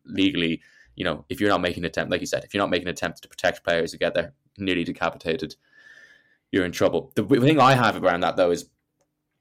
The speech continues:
the narrative that this creates. Like, clearly, there is still so many people within this, within the sport. Again, it's a con-, rugby is a contact sport. Referee Piper apologizing almost for giving the red card, saying, "In the current climate, like you said, I have to send you off." That's just feeding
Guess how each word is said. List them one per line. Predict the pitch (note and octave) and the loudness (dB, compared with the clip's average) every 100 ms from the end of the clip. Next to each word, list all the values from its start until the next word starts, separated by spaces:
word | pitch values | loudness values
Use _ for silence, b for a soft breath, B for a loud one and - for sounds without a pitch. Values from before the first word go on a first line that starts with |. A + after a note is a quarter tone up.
| - | -4
the | A2+ | 0
narrative | G#2+ A2+ B2+ B2 G2+ - | 2 4 4 4 0 0
that | E2 | -2
this | F2+ | -2
creates. | - F2+ - | -2 -4 -4
Like, | G#2 | -2
clearly, | C3 C#3 C3 | 4 6 6
there | G2+ | 2
is | G2 | 0
still | - C3+ | 0 0
so | C3+ C3+ C3+ | 0 2 2
many | A2 F#2+ | 2 0
people | B2+ B2 F#2+ - | 2 2 0 -2
within | G#2 G2+ A2 C#3+ | 0 2 4 4
this, | C#3 C3+ | 4 2
within | F#2+ A2+ | 2 2
the | D#3+ | 2
sport. | C#3 F2 E2+ | 0 0 0
Again, | - - A#2 G#2+ D#2 | 0 4 4 4 0
it's | - - | -4 -4
a | |
con-, | - A2+ | -2 0
rugby | A2 A2 | 2 0
is | G2 | -2
a | |
contact | G#2 F#2+ F#2+ - | -2 -4 -6 -4
sport. | A2 E2+ - _ G#2+ | 0 0 -2 _ 2
Referee | A2 G#2+ G#2 | 4 4 2
Piper | G2 A2 G#2+ F2 | 2 2 2 0
apologizing | - - - B2+ C3 A#2 F2 E2+ F2+ | -2 -6 0 4 6 6 4 2 0
almost | F#2+ F#2 D#2 - | 0 0 -2 -4
for | - | -6
giving | F#2+ F#2+ F#2 | -2 -2 0
the | |
red | F2+ F2 | 0 0
card, | - G2 F2 | 2 -2 0
saying, | F#2 F2 | -4 -4
"In | G2 | -4
the | G2+ | -2
current | G2+ E2 | -2 -2
climate, | G#2 F#2 F2 | -4 -4 -2
like | F2+ | -4
you | |
said, | F2 F2+ | -2 -2
I | E2+ | -2
have | - F#2+ - | -2 -4 -4
to | |
send | G2 F2+ | -6 -6
you | E2 F#2+ | -2 4
off." | G2+ - - b b b b | 4 2 -6 b b b b
That's | - B2+ | -4 -2
just | B2+ B2 | -2 -6
feeding | - - B2 C#3 A#2+ E2 - | -6 4 8 10 8 4 -2